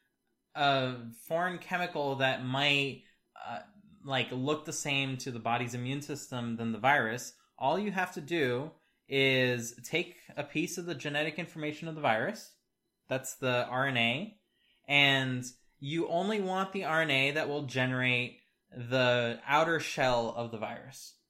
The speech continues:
So you're gonna find something that identifies the virus very closely,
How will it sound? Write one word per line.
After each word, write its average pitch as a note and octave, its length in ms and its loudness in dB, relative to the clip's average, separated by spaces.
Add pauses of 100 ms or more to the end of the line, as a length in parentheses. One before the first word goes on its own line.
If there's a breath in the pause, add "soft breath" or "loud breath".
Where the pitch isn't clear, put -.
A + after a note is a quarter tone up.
(160)
So - 140 -4
you're C3+ 80 0
gonna D3 140 0
find G#3+ 340 0
something F#3 400 -4
that D3 360 -2
identifies C#3 800 -2
the C#3+ 80 -6
virus B2+ 440 -2
very B2+ 440 0
closely, C#3 720 -6